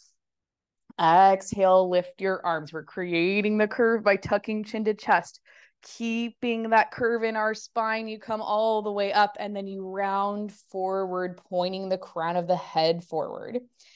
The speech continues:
I think that was three. We're gonna do one more with the feet wide. Flex your feet, draw in from the belly button, bring it all the way down.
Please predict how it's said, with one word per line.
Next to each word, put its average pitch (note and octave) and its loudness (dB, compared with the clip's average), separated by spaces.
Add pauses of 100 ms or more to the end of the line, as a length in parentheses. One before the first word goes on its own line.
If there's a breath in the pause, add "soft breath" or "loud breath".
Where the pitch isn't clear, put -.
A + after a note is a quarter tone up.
(260 soft breath)
I G3+ 4
think G3+ -2
that A#3 8
was C4+ 4
three. G#3 -2
We're B3 6
gonna D#4 6
do F4+ 0
one A3 0
more B3 2
with C#4 0
the G3+ -6
feet A3 -16
wide. D#3 -2
Flex - -8
your G3 -4
feet, A3 -10
draw E3 -6
in A3+ -6
from A3+ -8
the A3+ -4
belly A#3+ -2
button, A#3 -6 (340 soft breath)
bring B3+ 2
it G#3+ 0
all B3 2
the G3+ -2
way B3 0
down. C4+ -6